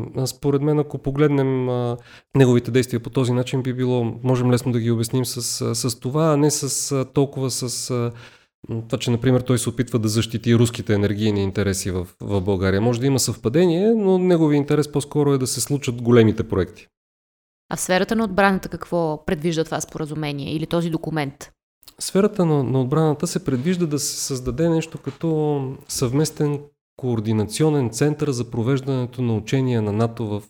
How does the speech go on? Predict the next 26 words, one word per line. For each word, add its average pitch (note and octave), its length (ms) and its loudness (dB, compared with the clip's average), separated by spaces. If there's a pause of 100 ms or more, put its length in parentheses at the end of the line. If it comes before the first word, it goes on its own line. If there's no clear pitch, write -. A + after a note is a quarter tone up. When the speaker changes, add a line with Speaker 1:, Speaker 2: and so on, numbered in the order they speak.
(160)
Speaker 1:
а, - 60 -6 (460)
в F#2 200 -6
Черно F#2 300 -4
море. E2+ 240 -8 (840)
Сега E3+ 200 2
това G3+ 280 0
е F#3+ 160 4 (480)
ин-, D3 220 -2 (200)
интересен E3 460 2
сюжет D3+ 380 -2
в, C#3+ 320 -4
а, B2+ 500 -2 (420)
контекста C#3+ 480 -2
на B2+ 440 0 (180)
един C3 200 0
много C3 240 2
по-голям A#2+ 420 0
дебат, A#2+ 320 0
но, D3+ 220 6 (360)
а, C3+ 180 0
това, F3 220 0
което F#3 260 4
е D#3+ 60 6
важно, D#3+ 400 2 (300)
е, C#3+ 180 -4
че C3+ 480 0